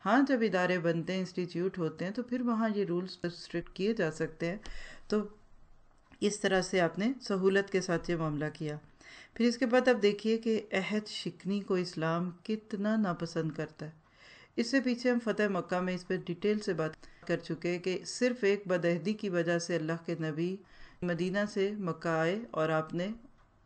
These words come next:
खाना काबा को कॉन्कर किया। क्यों? इसलिए कि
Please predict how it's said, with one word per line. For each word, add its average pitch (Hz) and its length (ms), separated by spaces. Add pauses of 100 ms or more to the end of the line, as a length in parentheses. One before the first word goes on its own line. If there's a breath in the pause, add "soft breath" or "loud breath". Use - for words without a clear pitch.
(220)
खाना 170 320
काबा 160 340
को 180 240 (1500 soft breath)
कॉन्कर 170 340
किया। 156 300 (540 loud breath)
क्यों? 269 240 (140)
इसलिए 185 420
कि 175 180